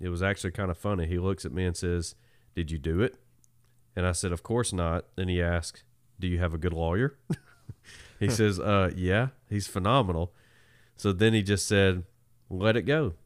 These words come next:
Speaker 1: Move on. God's not gonna give you anything you can't handle, and it's in his hands now. This is something you can't control, so just let it go.' And that was the turning point."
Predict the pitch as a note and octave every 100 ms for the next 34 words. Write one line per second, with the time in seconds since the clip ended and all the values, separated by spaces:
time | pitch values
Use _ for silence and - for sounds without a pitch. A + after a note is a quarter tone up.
0 | _ - G2+ B2 B2 C#3+ E2 _ _ _
1 | _ _ F2+ G2 G#2+ A#2 B2+ F#2+ A2+ A2+
2 | F2+ A2+ A2 G2+ G2 G2 G2 F#2+ F2+ -
3 | G#2 - A2 B2+ F2+ E2+ - _ _ _
4 | _ _ _ _ - G2 G2 - G2+ G#2+
5 | F2+ A#2 C#3 D#2+ D#2+ C2 - _ _ _
6 | _ - E2+ G2+ G2+ G2 - G#2+ A2 G#2+
7 | G2+ F#2 - F#2 F2 F2+ - F2+ D#2+ D#2+
8 | - - - E2 F2+ - D#2+ F2 - B2
9 | A#2+ - _ _ _ _ _ _ _ _
10 | _ - F2 E2+ F2 E2 F#2 E2+ E2+ G#2+
11 | G2+ D#2 D#2+ C2+